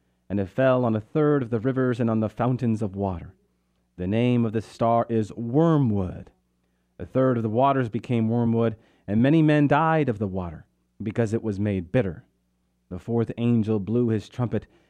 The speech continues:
and a third of the sun was struck, and a third of the moon, and a third of the stars,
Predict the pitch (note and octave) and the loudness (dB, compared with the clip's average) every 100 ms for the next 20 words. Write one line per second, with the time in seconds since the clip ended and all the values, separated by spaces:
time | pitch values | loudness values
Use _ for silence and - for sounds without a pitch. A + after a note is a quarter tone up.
0 | _ G#2+ G#2 C3 C3 B2+ A#2 A2 - B2+ | _ -4 -2 0 2 2 -2 -4 0 0
1 | A#2+ A2 - - - - - _ _ - | 0 -2 -8 -8 -8 -10 -20 _ _ -6
2 | G#2+ G#2 B2+ B2+ A#2 A#2 A#2 C3 B2 A#2+ | -4 0 2 2 2 2 2 2 2 2
3 | A#2 B2+ B2 A#2 A2+ - A#2 A2+ A2+ A2+ | 0 0 0 -2 -6 -4 0 2 2 0